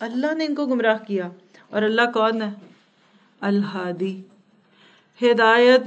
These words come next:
देने वाला रब जब किसी को गुमराह करे तो आप सोचिए कि फिर वो कितना बड़ा इंतकाम होगा, क्योंकि अल्लाह ताला का नाम अल मुदिल भी है। जो हिदायत लेना चाहेगा अल्लाह उसको हिदायत दे देगा, और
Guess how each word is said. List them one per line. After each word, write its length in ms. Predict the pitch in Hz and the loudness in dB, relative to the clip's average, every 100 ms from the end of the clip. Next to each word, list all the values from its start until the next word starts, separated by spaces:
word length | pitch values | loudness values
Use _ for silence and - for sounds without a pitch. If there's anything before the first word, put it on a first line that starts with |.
| 202 | 2
देने 420 | 214 220 233 233 214 | 2 2 -2 -2 -2
वाला 400 | 202 202 226 240 | 0 2 2 2
रब 280 | 226 220 208 | 2 0 0
जब 300 | 208 214 208 | 0 0 -2
किसी 360 | 208 202 202 233 | -6 -8 -6 -8
को 180 | 233 226 | -6 -6
गुमराह 440 | 202 202 196 247 247 | -2 -2 0 -2 -2
करे 320 | 214 185 180 180 - - _ _ _ _ _ | -6 -6 -8 -12 -20 -20 _ _ _ _ _
तो 60 | 196 | -8
आप 140 | 190 185 | -8 -6
सोचिए 500 | 185 180 196 202 202 202 _ _ _ | -8 -8 -6 -4 -6 -10 _ _ _
कि 80 | 208 | -6
फिर 180 | 202 202 | -2 -2
वो 80 | 208 | -2
कितना 340 | 226 240 208 | -6 -6 -6
बड़ा 180 | 196 190 | -4 -6
इंतकाम 500 | 185 185 185 180 180 | -8 -10 -10 -10 -10
होगा, 280 | 175 175 180 _ _ _ _ _ _ | -10 -12 -18 _ _ _ _ _ _
क्योंकि 200 | 220 214 | -4 -2
अल्लाह 180 | 220 208 | 0 0
ताला 200 | 208 202 | 0 -2
का 120 | 196 | -4
नाम 280 | 196 196 208 | -4 -4 -2
अल 120 | 202 196 | -2 -2
मुदिल 420 | 196 185 208 214 | -4 0 0 0
भी 160 | 208 185 | -4 -4
है। 180 | 185 180 _ _ _ _ _ _ _ - - - | -8 -14 _ _ _ _ _ _ _ -20 -20 -10
जो 260 | 196 277 320 | -2 0 2
हिदायत 480 | 285 285 294 320 302 | 2 2 2 2 0
लेना 260 | 302 302 | 0 0
चाहेगा 360 | 302 269 262 269 | 0 2 2 2
अल्लाह 220 | 254 240 | 2 2
उसको 180 | 247 254 | 0 0
हिदायत 340 | 262 226 220 214 | 2 4 2 2
दे 140 | 208 | 0
देगा, 380 | 190 185 190 180 - _ _ _ _ _ _ | 0 -4 -6 -10 -18 _ _ _ _ _ _
और 160 | 190 208 | 0 2